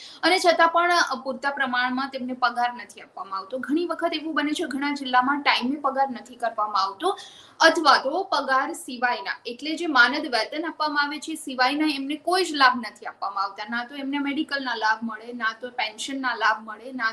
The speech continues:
તો, અ, કોઈ રજાઓના લાભ મળે. એટલે આ જવાનોની જે સ્થિતિ છે, એ વધારે ખરાબ છે. આવા જે જવાનો કામ કરી રહ્યા છે, એમના પરિવારનું ભરણ પોષણ ન થઈ શકે, એમના બાળકો સારી સ્કૂલમાં અભ્યાસ ન કરી શકે, કારણ કે આ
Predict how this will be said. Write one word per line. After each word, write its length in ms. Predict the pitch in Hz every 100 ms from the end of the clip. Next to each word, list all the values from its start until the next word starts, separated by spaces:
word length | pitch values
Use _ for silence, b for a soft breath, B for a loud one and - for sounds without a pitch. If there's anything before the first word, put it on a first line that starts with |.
| 226
તો, 240 | 277 302 b b b b
અ, 160 | 285 294
કોઈ 240 | 320 349
રજાઓના 580 | 311 294 302 294 269 214
લાભ 220 | 202 240
મળે. 300 | 240 208 185 - _ _ -
એટલે 360 | 302 339 381 403 - -
આ 280 | 262 302 339 269
જવાનોની 580 | 233 240 262 339 392
જે 160 | 359 392
સ્થિતિ 560 | 381 - 262 254 330 339
છે, 340 | - 285 302
એ 80 | 285 240
વધારે 400 | 220 233 240 233
ખરાબ 360 | - 165 175
છે. 320 | - 302 359 -
આવા 320 | 226 226 320
જે 140 | 330
જવાનો 420 | 311 269 254 285
કામ 280 | 285 220 254
કરી 220 | 269 269
રહ્યા 340 | 254 240 226 220
છે, 260 | - 302 -
એમના 260 | 247 277
પરિવારનું 600 | 302 247 240 240 254 269
ભરણ 220 | 226 247
પોષણ 360 | 254 226 - 262
ન 160 | 220 240
થઈ 220 | 240 208
શકે, 340 | - - 359 359
એમના 300 | 254 233 285
બાળકો 320 | 254 226 -
સારી 260 | - 254 -
સ્કૂલમાં 480 | - 240 240 269
અભ્યાસ 320 | - 233 247 -
ન 120 | 233
કરી 220 | 254 -
શકે, 280 | - 226 262
કારણ 160 | 311 359
કે 80 |
આ 80 | 440